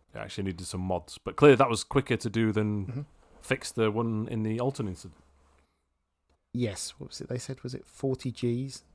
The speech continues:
Speaker 2: that crash?
Speaker 1: Yeah, it was bad.
Speaker 2: That was what he experienced.
Speaker 1: Bad, bad, bad.
Speaker 2: And Dan Lloyd was actually, um, technically suspended from racing this weekend, wasn't he, until he had a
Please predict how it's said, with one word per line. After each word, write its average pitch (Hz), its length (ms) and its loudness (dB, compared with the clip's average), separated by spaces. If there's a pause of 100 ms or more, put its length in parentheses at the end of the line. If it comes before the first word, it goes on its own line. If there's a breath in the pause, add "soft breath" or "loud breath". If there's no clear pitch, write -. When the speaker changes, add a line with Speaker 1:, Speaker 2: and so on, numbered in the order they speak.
Speaker 2:
that 113 160 -10
crash? - 440 -8
Speaker 1:
Yeah, 82 180 -8
it 76 60 -10
was 76 100 -12
bad. 85 200 -8
Speaker 2:
That - 60 -8
was 113 100 -10
what 110 180 -6
he 113 80 -4
experienced. 113 500 -8
Speaker 1:
Bad, - 180 -16
bad, - 100 -20
bad. - 60 -20 (640)
Speaker 2:
And 110 140 -8
Dan 143 220 0
Lloyd 113 180 2
was 101 140 -6
actually, 107 400 -6
um, 101 280 -6 (360)
technically - 440 -10
suspended 101 500 -8
from 95 180 -10
racing 110 260 -6
this 92 160 -10
weekend, 90 300 -12
wasn't 98 240 -10
he, 95 60 -8
until 95 320 -10
he 95 200 -10
had 95 220 -10
a 92 220 -10